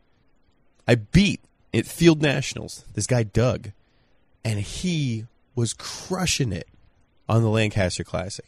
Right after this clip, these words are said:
And I was like, "Holy shit, I know that guy." Um, it was just cool. It's just really cool to see, to see someone I know. Now I know two guys that are going.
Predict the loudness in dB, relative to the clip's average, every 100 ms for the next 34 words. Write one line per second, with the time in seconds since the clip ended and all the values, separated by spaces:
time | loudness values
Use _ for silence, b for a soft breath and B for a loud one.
0 | -12 -10 -6 -6 -4 0 0 0 -2 -2
1 | -2 -2 -4 -6 -10 -14 B B B B
2 | B B B B -16 -4 0 2 0 -4
3 | -10 -18 _ _ _ _ _ _ _ _
4 | _ _ 4 6 6 2 2 2 2 -4
5 | -6 0 2 4 2 2 2 2 0 -2
6 | -6 -2 0 2 4 4 4 2 b b
7 | b 8 10 10 8 8 10 10 10 6
8 | 0 0 0 0 -4